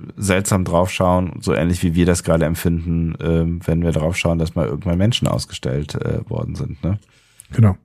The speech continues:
Speaker 1: Ja.
Speaker 2: Also irgendwie habe ich das Gefühl, dass man genauso darüber denken wird.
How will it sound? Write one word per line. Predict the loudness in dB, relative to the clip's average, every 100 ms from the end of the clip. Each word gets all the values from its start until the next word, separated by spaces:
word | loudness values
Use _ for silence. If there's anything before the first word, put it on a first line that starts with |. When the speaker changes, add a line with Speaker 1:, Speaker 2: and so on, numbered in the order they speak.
| -6
Speaker 1:
Ja. | -4
Speaker 2:
Also | 0 2 6
irgendwie | 6 6
habe | 4
ich | 2
das | -2
Gefühl, | -2 0 2
dass | 2 4
man | 2 4 2
genauso | 4 4 4 2 0 -4 -14 -20 -20 -20 0
darüber | 4 4
denken | 2 0 0 0
wird. | 2 0